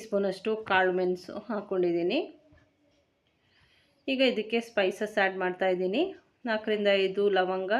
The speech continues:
ಎರಡರಿಂದ ಮೂರು ಚಕ್ಕೆ, ಎರಡು ಏಲಕ್ಕಿ ಹಾಕ್ಕೊಂಡು ರೋಸ್ಟ್ ಮಾಡ್ಕೊಳ್ತಾ ಇದ್ದೀನಿ. ಈಗ ಇದಕ್ಕೆ, ಆ, ಬ್ಯಾಡಗಿ ಮೆಣಸು ಹಾಗೆ ಗುಂಟೂರು ಮೆಣಸು ಆ್ಯಡ್ ಮಾಡಿದ್ದೀನಿ. ಎರಡು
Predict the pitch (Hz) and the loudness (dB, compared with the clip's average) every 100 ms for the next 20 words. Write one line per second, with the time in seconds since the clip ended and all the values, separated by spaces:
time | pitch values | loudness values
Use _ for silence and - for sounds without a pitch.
0 | 320 - _ _ _ 208 202 202 190 190 | -2 -10 _ _ _ 2 2 2 -2 -2
1 | 190 185 180 196 190 - 262 359 - - | 0 -2 -2 -6 -6 -2 -2 -2 -6 -20
2 | - - 196 196 190 185 185 190 226 185 | -20 -6 -2 0 2 2 2 -2 -4 -4
3 | 170 180 185 302 - - 185 185 - 170 | -6 -4 -4 -4 -8 -4 -4 -4 -6 -8
4 | - 180 180 180 190 190 311 - - - | -6 -8 -2 -2 -2 -2 -2 -4 -14 -20
5 | _ - - - - _ _ - 294 277 | _ -20 -18 -16 -16 _ _ -6 0 0
6 | 185 190 214 285 - - - _ - - | 0 -2 0 0 0 -10 -20 _ -20 -20
7 | _ _ - 196 190 185 214 226 247 240 | _ _ -8 -4 -2 2 4 4 0 -2
8 | 220 220 277 302 311 185 180 294 - - | -4 -4 -2 -2 -2 -4 -2 -2 -4 -14
9 | _ _ _ _ _ _ _ _ - 214 | _ _ _ _ _ _ _ _ -18 -6
10 | 214 214 214 196 185 185 262 185 185 175 | -4 -2 -2 0 -2 -2 0 2 0 0
11 | 175 170 170 185 302 359 - - 269 262 | 0 0 -2 0 -2 -2 -8 -2 0 0